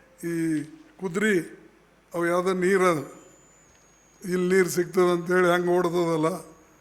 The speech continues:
ಆ, ನೀ-, ನೀಡಿಕೆ ಆದ್ರೆ ನಮ್ಮ ಪ್ರಾಣಿಗಳು, ಹಾಗೆ ಅದು ಮುಂದೆ ಮುಂದೆ, ಆ,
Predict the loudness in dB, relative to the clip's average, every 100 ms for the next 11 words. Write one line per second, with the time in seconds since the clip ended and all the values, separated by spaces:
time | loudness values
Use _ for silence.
0 | _ _ -14 -10 -8 -8 -6 0 0 0
1 | -2 0 0 2 2 2 0 -2 -4 -4
2 | -8 -12 -20 _ _ -2 2 4 4 2
3 | 0 -4 -14 -20 _ _ _ _ _ -14
4 | 2 4 6 6 4 4 0 -8 -14 -20
5 | -20 _ -4 -2 2 2 0 -4 -8 -20
6 | -20 _ _ _ _ _ _ _ _ -12
7 | -6 -4 0 2 2 2 2 0 0 -6
8 | -20 -20 -18